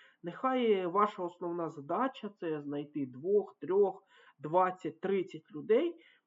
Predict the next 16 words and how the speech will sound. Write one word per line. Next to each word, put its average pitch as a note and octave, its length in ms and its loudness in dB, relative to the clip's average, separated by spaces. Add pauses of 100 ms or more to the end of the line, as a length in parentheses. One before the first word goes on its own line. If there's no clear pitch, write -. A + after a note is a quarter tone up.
(120)
які F3 240 -4
будуть G#3 360 -4
зацікавлені E3+ 920 -4
у D#3 280 -8
вашій C#3 500 -6
послузі, A3+ 600 -4 (260)
і F3 100 -2
вони D#3 340 -4
вам D#3+ 360 -4
будуть D#3+ 340 -6
за B2+ 100 -16
це D3+ 320 -8
платити. C#3+ 600 -10 (480)
Друге, E3 540 -4 (360)
виставляйте F#3 1000 -2
реальну D#3 720 -2